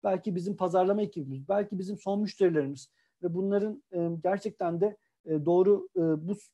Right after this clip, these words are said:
bütün bu yapılan çalışmalardan doğru çıktıları elde edebilmek için de belirli interface'lerle işlerini çok hızlı, kolayca yapabilmeleri gerekiyor. E, kullanıcı deneyiminin, e, iyileşmiş olduğu yerlerde çalışmaları gerekiyor.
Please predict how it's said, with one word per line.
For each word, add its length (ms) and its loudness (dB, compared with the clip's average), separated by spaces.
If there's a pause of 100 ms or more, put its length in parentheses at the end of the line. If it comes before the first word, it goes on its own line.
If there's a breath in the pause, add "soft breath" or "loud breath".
(280)
bütün 320 -2
bu 60 2
yapılan 380 2
çalışmalardan 720 0
doğru 260 0
çıktıları 380 -4
elde 240 2
edebilmek 380 0
için 220 -10
de 160 -2 (340)
belirli 600 4
interface'lerle 960 0
işlerini 600 -2 (240)
çok 240 -6
hızlı, 260 -4
kolayca 420 2
yapabilmeleri 540 -2
gerekiyor. 480 -2 (260)
E, 40 2 (680)
kullanıcı 400 2
deneyiminin, 580 0
e, 300 -2
iyileşmiş 760 -2
olduğu 340 0
yerlerde 540 2
çalışmaları 560 -6
gerekiyor. 460 -8